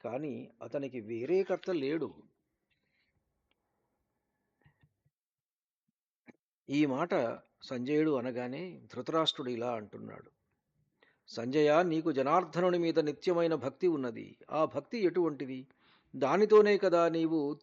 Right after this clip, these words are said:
త్రియుగుడైన మధుసూదనుని తెలుసుకున్నావు." త్రియుగు అంటే మూడు జంటలు కలవాడు.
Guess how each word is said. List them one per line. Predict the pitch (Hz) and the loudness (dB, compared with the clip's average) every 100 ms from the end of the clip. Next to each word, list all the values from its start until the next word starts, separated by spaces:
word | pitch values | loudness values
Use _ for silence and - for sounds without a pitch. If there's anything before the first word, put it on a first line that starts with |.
| - | -2
త్రియుగుడైన | 156 180 214 220 208 180 170 | 0 2 2 6 6 6 2
మధుసూదనుని | 156 139 160 190 170 156 147 | 0 -4 0 2 2 0 -4
తెలుసుకున్నావు." | 139 139 160 147 139 135 131 127 131 135 131 139 _ _ _ _ _ _ - | -6 -4 -4 -4 -8 -6 -6 -6 -8 -10 -14 -20 _ _ _ _ _ _ -6
త్రియుగు | 143 170 156 185 170 139 | 4 6 8 6 4 -2
అంటే | 143 180 | -4 -2
మూడు | 180 135 147 160 | -2 0 0 0
జంటలు | 135 127 151 202 190 | 0 -2 -2 -2 -2
కలవాడు. | 170 123 123 117 107 | -2 -2 -2 -4 -6